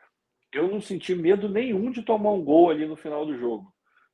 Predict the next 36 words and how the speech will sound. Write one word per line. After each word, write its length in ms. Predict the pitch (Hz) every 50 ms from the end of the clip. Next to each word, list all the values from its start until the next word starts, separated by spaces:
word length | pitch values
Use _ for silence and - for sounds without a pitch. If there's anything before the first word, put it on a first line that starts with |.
| _ -
Porque 360 | - 165 - - - 139 135
a 240 | 127 120 110 110 110
segurança 580 | - - 165 170 170 151 143 175 196 190 214
que 80 | - -
o 40 | 165
sistema 360 | - - 147 - 160 156 156
defensivo 460 | 156 151 151 156 135 - - 139 139
do 60 | 135
Botafogo 400 | 127 135 131 120 - - 127 117
tá 140 | - 135 127
dando, 540 | 117 101 113 135 175 190 151 110 98 95 _ _ - - _ _ -
ela 160 | - 139 156
é 20 | 165
muito 300 | 151 156 180 175 214 196
grande. 420 | 156 151 160 170 160 123 113 143
Isso 160 | 165 - -
não 80 | 196 196
é 60 | 190
só 160 | - - 185
pra 200 | 180 185 175 165
mim, 280 | 147 143 131 123 110 113
é 60 | 117
pro, 240 | - - - 170 175
pros 160 | 175 196 180
jogadores 440 | 175 190 196 190 160 160 185 202 208
que 60 | -
estão 220 | - - 254 262 208
lá. 260 | 175 160 165 165 - _ _ _ -
O 120 | 139 135
Tiquinho 500 | - - 165 - - - 202 226 226 190
sabe 240 | - - 175 165 -
o 40 | -
que 60 | 160
ele 120 | 151 147
vai 160 | 135 143 151
fazer 680 | 151 - 135 117 113 101 95 110 139 180 202 175 117 -